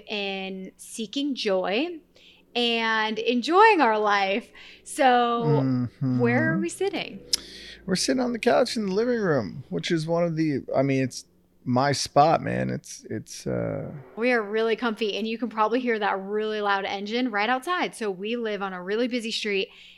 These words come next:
Speaker 1: and from time to time, you will hear sirens.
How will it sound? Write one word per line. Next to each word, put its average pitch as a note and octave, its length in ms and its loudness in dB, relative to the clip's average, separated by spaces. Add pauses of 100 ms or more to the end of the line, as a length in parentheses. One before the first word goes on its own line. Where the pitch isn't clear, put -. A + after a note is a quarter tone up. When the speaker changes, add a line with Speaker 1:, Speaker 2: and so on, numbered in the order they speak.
(120)
Speaker 1:
and A3 180 -2
from G#3 160 -6
time A3+ 360 -2
to A#3 40 -4
time, G#3 340 -2
you G3 180 -6
will G3+ 300 0
hear F#3 600 -2 (320)
sirens. F#3 960 0